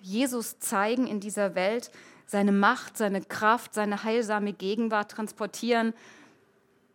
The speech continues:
Also nehmen wir es heute für uns konkret neu an. Lassen wir uns abfüllen vom Heiligen Geist und lassen wir uns neu senden,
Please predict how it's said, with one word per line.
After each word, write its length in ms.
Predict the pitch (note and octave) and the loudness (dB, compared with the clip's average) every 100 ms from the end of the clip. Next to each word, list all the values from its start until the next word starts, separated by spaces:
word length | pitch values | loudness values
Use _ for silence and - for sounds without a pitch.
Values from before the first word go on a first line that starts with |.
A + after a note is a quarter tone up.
| _ _ _ _ | _ _ _ _
Also 220 | - A#3+ C4+ | 2 6 10
nehmen 260 | C#4+ D#4 | 10 10
wir 100 | D4+ | 8
es 180 | C#4 - | 6 4
heute 460 | C4+ D#4 D4+ C#4 C#4 - - | 4 4 6 4 4 -6 -18
für 180 | - - | -4 -2
uns 300 | C#4+ E4+ E4 | 2 2 2
konkret 800 | - D4 C#4+ - C4+ C#4 C#4+ - | 0 2 0 -4 -2 0 -2 -4
neu 440 | B3 B3+ B3+ C4 B3+ | 0 2 4 2 0
an. 420 | A3 G#3+ F#3 F#3 _ _ _ _ _ _ _ _ _ _ _ _ _ _ | 0 0 0 -4 _ _ _ _ _ _ _ _ _ _ _ _ _ _
Lassen 340 | A3 B3+ C4+ B3+ | -2 0 4 4
wir 140 | B3+ | 4
uns 380 | A#3+ A#3 A#3 - - - - - | 4 2 0 -8 -16 -20 -14 -2
abfüllen 720 | C#4+ D4+ - - A3 G3+ F#3+ | 0 -2 -12 -2 2 2 0
vom 260 | - F#3+ F3+ | -4 -6 -4
Heiligen 360 | F#3+ F#3+ F#3 | -4 -4 -4
Geist 540 | F3 F#3 G3 A3 - - _ _ _ _ _ _ _ - | 0 0 0 -4 -10 -20 _ _ _ _ _ _ _ 0
und 140 | A3+ | 6
lassen 220 | B3+ C4 | 8 8
wir 100 | B3 | 6
uns 180 | B3+ - | 4 6
neu 300 | B3 A#3+ A#3+ | 8 10 8
senden, 640 | G#3+ B3 C4+ B3+ F#3+ F3 | 6 6 6 4 0 -4